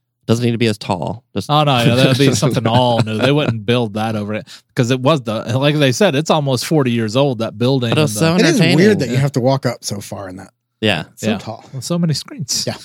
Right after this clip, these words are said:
Speaker 2: It's imax.
Speaker 1: Yeah, you walk up that high in, uh, Flight of Passage, but you don't really know it the whole time.
Speaker 2: Yeah.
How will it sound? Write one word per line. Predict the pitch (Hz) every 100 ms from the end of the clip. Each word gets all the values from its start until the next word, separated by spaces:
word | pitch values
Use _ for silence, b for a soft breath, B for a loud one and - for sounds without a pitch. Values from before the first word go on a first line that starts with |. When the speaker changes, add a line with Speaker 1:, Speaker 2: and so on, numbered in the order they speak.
| - -
Speaker 2:
It's | 147
imax. | 240 160 87 - - - - - _ _ _ b b
Speaker 1:
Yeah, | 131
you | 135 131
walk | 156 165
up | 160
that | 143 131
high | 131 131
in, | 127 120 113
uh, | 107 101 101
Flight | - 120 113
of |
Passage, | 110 143 - 101 101
but | 95 -
you | 101
don't | 107 - _
really | 104 104 98
know | 98 98
it | 98
the | 95
whole | 90 80
time. | 82 78 85 _
Speaker 2:
Yeah. | -